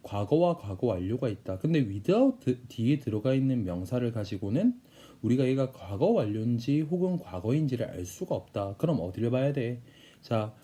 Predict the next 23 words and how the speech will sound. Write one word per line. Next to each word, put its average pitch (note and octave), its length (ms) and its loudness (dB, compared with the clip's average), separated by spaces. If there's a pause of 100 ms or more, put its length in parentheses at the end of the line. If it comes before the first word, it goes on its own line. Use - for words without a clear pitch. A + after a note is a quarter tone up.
(640)
별표 A#2 200 0
친다. C3 320 4
요 F#3+ 280 2
뒤에 B2+ 340 0
부분 F#3 280 -2
봐야 F#2 180 -4
된다. F2+ 420 -6 (1700)
뒷부분 A3 280 4
봐야 D#3 160 2
된다 C#3 200 2
그랬지? A#2+ 460 -2 (240)
맞지? C#3 540 -2 (320)
그 B2 140 2
다음에 B2+ 540 2 (1400)
바꿀 E3+ 380 0
때는, C3+ 480 0 (160)
바꿀 B2 260 -4
때는 A#2+ 200 0
규칙이 C#3+ 380 -2
있다 D3 200 0
그랬어. A2 680 -2
어디에 A#2+ 480 2
내가 C3 300 0